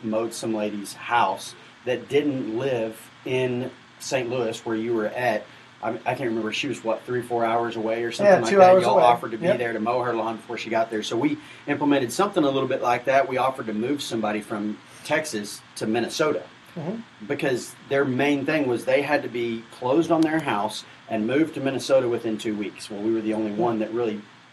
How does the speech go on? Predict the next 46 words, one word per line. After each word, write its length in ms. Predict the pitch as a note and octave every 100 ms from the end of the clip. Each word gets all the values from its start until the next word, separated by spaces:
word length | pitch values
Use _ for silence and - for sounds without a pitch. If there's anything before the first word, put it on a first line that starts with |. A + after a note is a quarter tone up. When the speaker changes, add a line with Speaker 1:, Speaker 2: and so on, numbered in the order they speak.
| - - A2
Speaker 1:
worked 280 | D#3 E3+ - -
through 300 | D#3+ D#3+ C#3
that 200 | B2 -
pain 220 | D3 C#3
point 200 | A#2 A2
and 60 | A#2
figured 220 | B2+ A#2
out 140 | A2
what 140 | A2+ B2
it 140 | A2+
was 280 | A#2 A#2 G#2
that 120 | -
they 140 | G#2
needed. 340 | F#2+ A2+ G2+ E2+ - - - - -
And 180 | G#2+ A2
then, 300 | A#2 A2+ G#2+ A2
again, 320 | A2 D#3 B2
though, 180 | G#2+ A2
it's 240 | G#2+ -
just 160 | C3 -
something 440 | D3+ D3 C3 A#2+
that 240 | A2+ G#2+ - - - -
if 220 | C#3+ C3+
you 80 | C3
don't 320 | C#3 E3 D#3+
document 560 | C3+ D3 D#3 B2+ A2+
this 160 | A2 G#2+
process 720 | - C3 C3+ - G#2 F2 -
and 160 | A2 G#2+
have 260 | B2 C#3 B2+
this 160 | A2
follow-up 520 | - B2+ C3+ B2+ A#2
process 460 | A#2 G#2 - A2 G#2
set 420 | - - B2+ -
in 160 | B2+ B2+
place 300 | C#3+ C3 -
so 80 | G#2+
that 180 | G#2
everybody 380 | A#2 C3+ B2 B2
on 100 | A#2
your 120 | A2+
team 200 | - B2
can 160 | A2+ G2+
see 240 | - B2+
it, 100 | C3+ - - - - -
as 320 | B2+ A#2+ G#2